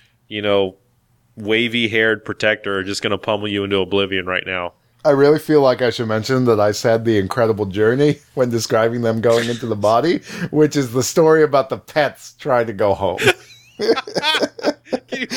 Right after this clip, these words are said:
Speaker 2: And the actual movie is The Fantastic Voyage. <laughs>
Speaker 1: Oh, The Incredible Journey terrified me as a child when the cat
Speaker 2: Yeah.
Speaker 1: falls into the water. Could
Speaker 2: Oh,
Speaker 1: not
Speaker 2: it's
Speaker 1: handle
Speaker 2: the
Speaker 1: it.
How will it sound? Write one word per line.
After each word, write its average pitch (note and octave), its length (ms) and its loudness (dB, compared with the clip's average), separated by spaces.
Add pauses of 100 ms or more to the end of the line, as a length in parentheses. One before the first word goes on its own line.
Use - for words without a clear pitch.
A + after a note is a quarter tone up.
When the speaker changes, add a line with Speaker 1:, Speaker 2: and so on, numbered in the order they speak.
(240)
Speaker 2:
And G#3 180 4
the G#3+ 80 6
actual G#3 680 4
movie F#3+ 320 6
is D#3 100 0
The E3 160 4
Fantastic E3 800 2
Voyage. E3 920 0
<laughs> - 40 -18 (1900)
Speaker 1:
Oh, D3 340 2
The D#3+ 180 2
Incredible G#3 400 0
Journey D3 520 -2
terrified B2 600 -4
me G#2+ 100 -14
as G#2 120 -12
a G#2 60 -18
child G#2 440 -10
when G#2 140 -20
the G#2+ 80 -14
cat B2+ 280 -8
Speaker 2:
Yeah. D3+ 260 4
Speaker 1:
falls A2 140 0
into A2+ 160 -14
the G#2+ 100 -10
water. A2 440 -8 (140)
Could F3 260 -6
Speaker 2:
Oh, D3+ 40 4
Speaker 1:
not D#3 220 6
Speaker 2:
it's E3 100 0
Speaker 1:
handle D#3+ 240 -2
Speaker 2:
the C3 60 -4
Speaker 1:
it. A2+ 160 -10